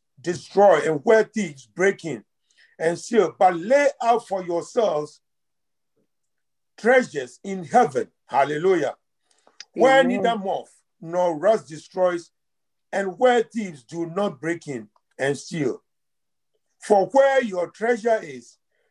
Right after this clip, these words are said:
Speaker 1: there your heart will be also. For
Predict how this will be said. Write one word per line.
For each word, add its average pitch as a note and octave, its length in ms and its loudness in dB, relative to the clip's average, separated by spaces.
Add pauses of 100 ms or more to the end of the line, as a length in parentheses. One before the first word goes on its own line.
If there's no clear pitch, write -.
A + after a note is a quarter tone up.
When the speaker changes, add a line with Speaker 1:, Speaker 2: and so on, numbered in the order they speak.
(120)
Speaker 1:
there F3 380 2
your C#3+ 320 -4
heart E3 420 0
will B2 160 -10
be C#3+ 260 -10
also. A#2+ 500 -6 (800)
For G3+ 360 2